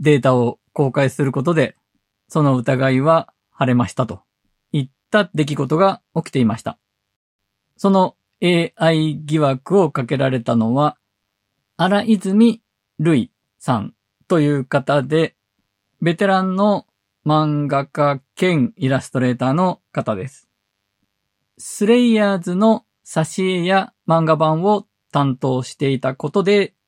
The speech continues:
有名なんですね。その荒泉さんが先日のコミックマーケットで出していた新刊のイラストが生成エーアイを使ってると、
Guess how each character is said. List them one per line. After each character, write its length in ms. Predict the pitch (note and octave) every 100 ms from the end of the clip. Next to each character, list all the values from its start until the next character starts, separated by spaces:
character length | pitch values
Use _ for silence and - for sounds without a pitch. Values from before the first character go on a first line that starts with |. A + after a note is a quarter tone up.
| -
有 220 | C3+ B2
名 220 | A#2+ G#2+
な 120 | G2+
ん 80 | F#2
で 60 | C#3
す 140 | -
ね。 160 | C#3 - _ _ _ _ _ _ _
そ 160 | G#3
の 220 | G#3 G#3+ - -
荒 220 | F3 G3
泉 280 | F3+ F3 E3
さ 160 | E3
ん 140 | D#3+ D#3
が 260 | F#3+ F3+ _ _ _
先 400 | - G3 G3+ G3+
日 340 | F#3 F#3+ - G3
の 300 | G#3 A3 - -
コ 80 | D#3
ミ 120 | E3
ッ 60 | -
ク 120 | -
マ 200 | E3+ E3+
ー 60 | E3+
ケ 140 | D#3+
ッ 80 | D3+ - -
ト 120 | D#3+
で 280 | F3+ F#3+ - _ _ _ -
出 140 | F3
し 80 | D#3+
て 160 | - D3
い 120 | C3
た 360 | - F#3+ F#3 _ _
新 380 | - - F3 E3+
刊 420 | - D#3+ D#3 D#3
の 240 | D3 D3 - _ _ _ _ _ _
イ 80 | E3+
ラ 140 | D#3
ス 80 | C#3
ト 120 | -
が 280 | D3+ G#3 - _ _ _ _ -
生 220 | - F3+
成 340 | D#3 E3 D#3 -
エ 180 | - D#3+
ー 100 | D3
ア 100 | D#3+
イ 40 |
を 300 | D3 G3+ D#3 -
使 120 | -
っ 80 | B2+
て 120 | -
る 100 | A#2+
と、 140 | A2